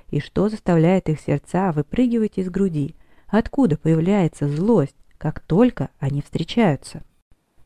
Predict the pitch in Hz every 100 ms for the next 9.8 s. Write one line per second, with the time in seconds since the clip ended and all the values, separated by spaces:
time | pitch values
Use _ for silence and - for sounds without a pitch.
0 | - 196 269 311 - 185 - 240 233 160
1 | - 170 196 - 160 160 - 156 156 156
2 | - - - - 226 233 - 240 - 160
3 | 147 147 170 233 - 147 160 156 - 165
4 | - - 151 156 - - - _ _ _
5 | _ - 277 330 302 285 - 277 240 233
6 | 247 277 - 208 208 202 202 208 254 160
7 | - 151 156 156 151 - - - _ _
8 | - 156 254 294 262 - 240 220 - -
9 | - 269 - 135 - 147 135